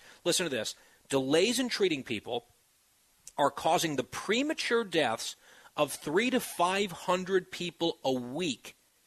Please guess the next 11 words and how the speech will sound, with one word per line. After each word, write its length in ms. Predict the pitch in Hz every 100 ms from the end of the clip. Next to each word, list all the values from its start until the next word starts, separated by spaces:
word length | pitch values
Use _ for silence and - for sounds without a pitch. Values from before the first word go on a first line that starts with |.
| _ -
according 380 | 131 165 160 139
to 160 | 156
estimates. 580 | 147 139 - 95 - - - _ _ _ _ _ _ _ _ _ _ -
That's 160 | 127
from 120 | 143 123
the 100 | 110
Royal 400 | 120 143 139 123
College 600 | - 139 135 123 104 -
of 140 | 117
Emergency 460 | 117 120 123 117 123
Medicine. 380 | 113 104 -